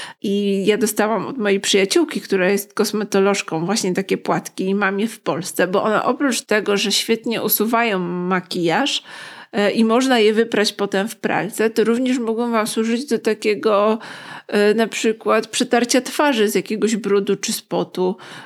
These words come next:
e, jeżeli macie pod ręką tylko wodę. Jeżeli jeszcze nie wypróbowałyście czy wypróbowaliście, to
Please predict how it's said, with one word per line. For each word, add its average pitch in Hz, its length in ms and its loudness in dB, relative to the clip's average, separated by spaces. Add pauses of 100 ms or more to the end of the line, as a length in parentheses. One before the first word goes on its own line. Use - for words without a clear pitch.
e, 190 160 2
jeżeli 214 440 2
macie 202 280 2
pod 185 200 -2
ręką 190 380 0
tylko 185 540 0 (220)
wodę. - 420 -2 (380)
Jeżeli 220 720 2 (360)
jeszcze 214 540 2
nie 202 560 2 (120)
wypróbowałyście 208 1080 2
czy 226 120 -8
wypróbowaliście, 185 960 -2
to 220 320 2